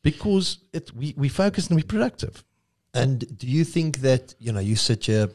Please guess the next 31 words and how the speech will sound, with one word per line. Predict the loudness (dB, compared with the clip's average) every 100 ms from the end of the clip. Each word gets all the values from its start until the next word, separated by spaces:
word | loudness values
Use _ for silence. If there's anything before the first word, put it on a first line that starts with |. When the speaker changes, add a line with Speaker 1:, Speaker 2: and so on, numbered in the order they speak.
| -12 -20
Speaker 2:
you've | -10
got | -4 2
nothing | 2 2 2
in | 0
front | 0 0 0 -2
of | 0
you, | 0 0 -4 -10
uh, | -10 -10 -10
you, | -8 -6 -4 -6 -14 _ _
you, | -8 -2 2 2 4
you | 6
don't | 6 6
have | 2
to, | 2
I | 4
don't | 6
wanna | 6 4
say | 4 4
you're | 6
winging | 6 6 4 2
the |
conversation | 2 0 0 -2 -2 -4 -6
because | -2 -2 -2 -4
it's | -2 0
just | 2
something | 2 2 2 0
that's | 0 0
natural | 0 0 2 0
in | 4 6
you | 6
now. | 2 -2 -6